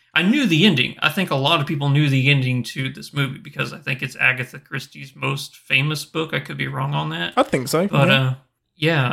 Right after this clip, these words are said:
Speaker 1: um, so a lot of people know how it ends, but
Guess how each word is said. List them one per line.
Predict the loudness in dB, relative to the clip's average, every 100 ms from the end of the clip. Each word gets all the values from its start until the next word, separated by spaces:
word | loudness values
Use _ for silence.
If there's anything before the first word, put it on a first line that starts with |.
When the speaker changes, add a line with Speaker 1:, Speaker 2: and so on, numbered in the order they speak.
| 2
Speaker 1:
um, | 4 4 4 -2
so | -2 0
a |
lot | 2 0
of | 0
people | 0 2
know | 2
how | 4 2
it | 2
ends, | 2 2 2 0 -6
but | _ 0 0